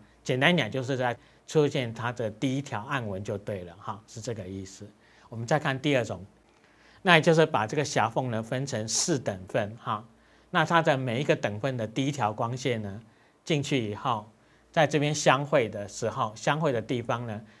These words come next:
就会出现第二条暗纹，哈，所以我们称为第二绕射的极小位置，哈。那它的公式就会出现这样的一个公式。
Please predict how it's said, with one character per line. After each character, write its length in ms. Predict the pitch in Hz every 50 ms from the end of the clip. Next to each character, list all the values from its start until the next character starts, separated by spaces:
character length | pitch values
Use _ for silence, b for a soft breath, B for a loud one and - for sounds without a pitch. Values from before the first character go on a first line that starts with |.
| B B
就 160 | - 156 147 135
会 100 | 131 127
出 180 | 131 - 139
现 220 | 131 135 135 117 113 120
第 180 | - 156 147
二 140 | 143 123 117
条 180 | 113 - 104 98
暗 320 | 127 139 131 117 107 104
纹， 180 | 101 90 87 87 104 -
哈， 260 | - 123 107 98 - _ b b b b b b
所 140 | - 175 151
以 20 |
我 80 | 127 110
们 100 | 120 131
称 200 | - 147 143 135
为 100 | 123 117
第 300 | 117 - 160 147 139 139
二 160 | 131 127 127
绕 260 | 123 139 131 120 117
射 220 | 110 - 135 117
的 180 | 101 110 101 101
极 240 | 101 - - 110 113
小 240 | 117 - 120 95 95
位 240 | 113 117 107 101
置， 260 | 95 - - - 98 98 - _
哈。 200 | - - 104 101 - _ b b b b b b b b b
那 100 | 175 156
它 120 | 151 165 160
的 80 | 139
公 200 | 135 - 139 139
式 140 | 123 - 131
就 140 | 110 127 120
会 80 | 123
出 180 | 117 - - 127
现 180 | 120 127 113 110
这 140 | 110 143
样 80 | 120 113
的 100 | 107 101
一 40 | 101
个 120 | 101 95 90
公 260 | - - 95 101 104
式。 280 | - - - 107 101